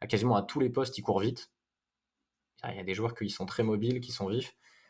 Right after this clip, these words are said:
Et c'est, euh, c'est vraiment une, une belle équipe de, des outsiders, enfin des équipes de,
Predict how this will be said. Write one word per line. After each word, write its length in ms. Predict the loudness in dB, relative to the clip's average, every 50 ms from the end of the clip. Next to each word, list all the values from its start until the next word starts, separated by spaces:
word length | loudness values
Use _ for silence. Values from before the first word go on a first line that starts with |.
| _ _ _
Et 80 | -10 -10
c'est, 220 | -4 -2 0 2
euh, 300 | 2 2 2 0 0 -2 -4
c'est 200 | -4 -2 0 2
vraiment 360 | 2 4 4 4 4 4 4
une, 220 | 2 2 0 0 0
une 180 | 0 0 4 6
belle 160 | 6 6 6
équipe 340 | 4 2 0 -2 -2 -2 -2 -6 -6
de, 420 | -2 0 2 2 2 2 2 2 0
des 300 | 2 4 4 4 6 6
outsiders, 600 | 4 4 2 0 2 2 2 4 4 4 2 2
enfin 220 | 0 -2 -2 -2 -2
des 180 | -2 0 0 -2
équipes 300 | -2 -2 -2 -2 -2 0
de, 260 | -2 -2 -2 -6